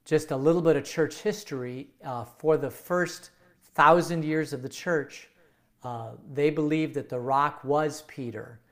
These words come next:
Uh, the Roman church in Rome, which was basically just the ch-, as the church grew,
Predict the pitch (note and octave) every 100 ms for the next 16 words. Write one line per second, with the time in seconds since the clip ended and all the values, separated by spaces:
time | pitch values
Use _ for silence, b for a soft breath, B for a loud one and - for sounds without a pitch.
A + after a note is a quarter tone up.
0 | b b b - A2+ A2 A#2 B2+ B2 A#2
1 | C3+ D3+ E3+ E3 - B2+ A#2+ B2 - -
2 | - C#3+ F3 D#3 B2 A#2 A#2+ B2+ b b
3 | b C3 B2 B2 G#2+ C3+ C3+ D3 - C#3+
4 | C#3 C3+ A#2 - _ C3+ A#2+ - - _
5 | _ - C3+ - E3+ C#3 C3+ - F3 F3
6 | - D3 C3 F3 D#3+ C3+ C#3+